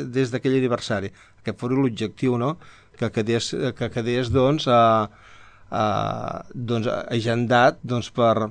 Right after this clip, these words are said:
pels anys a, a venir, doncs, alguna activitat que ara farem i que es consolidés en, en el temps. Aquest fori,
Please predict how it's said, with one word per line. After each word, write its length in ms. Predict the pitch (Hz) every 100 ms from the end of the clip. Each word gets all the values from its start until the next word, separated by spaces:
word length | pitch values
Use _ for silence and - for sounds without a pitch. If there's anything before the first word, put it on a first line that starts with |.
| -
pels 220 | 110 110
anys 320 | 117 117 107
a, 380 | 117 110 104 113
a 40 |
venir, 420 | 113 113 120 147 170 - _ _
doncs, 260 | 123 120 113
alguna 300 | 113 117 120
activitat 380 | - 113 120 -
que 80 |
ara 120 | 117 113
farem 400 | 127 120 123 147
i 140 | 131
que 140 | -
es 100 | 110
consolidés 720 | - 120 113 107 98 101 - -
en, 120 | 120 107
en 180 | 107
el 120 | 107 95
temps. 240 | 104 98 -
Aquest 240 | 110 117
fori, 380 | 123 120 135